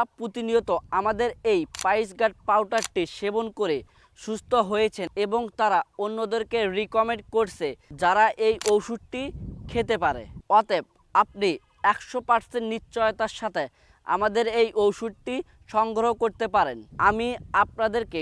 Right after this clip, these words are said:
গ্যারান্টি দিতে পারি, আমাদের এই পাইলস গার্ড পাউডারটি বাংলাদেশ জাতীয় আয়ুর্বেদিক ফর্মুলা অনুযায়ী সঠিক মিশ্রণের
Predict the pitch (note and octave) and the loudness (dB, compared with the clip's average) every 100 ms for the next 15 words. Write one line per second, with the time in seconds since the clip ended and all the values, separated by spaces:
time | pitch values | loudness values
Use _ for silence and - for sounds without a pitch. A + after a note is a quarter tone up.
0 | D3+ E3+ G#3 G#3+ A#3+ A3 A3 G#3 F3 C#3 | -4 0 0 0 -6 -6 -4 0 0 -2
1 | A#2 - - - - G3 A3+ A3+ A#3+ G3+ | -8 -20 -20 -10 -4 0 0 2 2 0
2 | - G3+ A3 F#3+ A3+ - G#3+ G#3+ A3 G#3+ | 0 2 0 -2 -4 0 0 2 0 -4
3 | - C#3 C3 C#3+ F#3 G#3 G#3 G3 A#3 G#3+ | -8 -10 -6 0 0 2 0 2 0 -2
4 | D#3+ F#3+ G3 G#3+ A3+ - - G3+ G#3+ F3+ | 0 0 0 0 0 0 4 4 4 2
5 | G#3 F#3 F3 - F#3+ G3 G3+ G#3+ A3 G#3 | -2 0 -4 -6 -4 -4 -2 2 2 0
6 | G#3 G#3+ F#3+ G3+ C#3+ - _ _ _ - | -4 -4 -2 -2 -2 -8 _ _ _ -10
7 | G3 F#3+ A#3 G#3 G#3 G#3+ - G#3+ A3 A3+ | -6 -4 -4 -4 -6 -6 -8 -8 -6 -6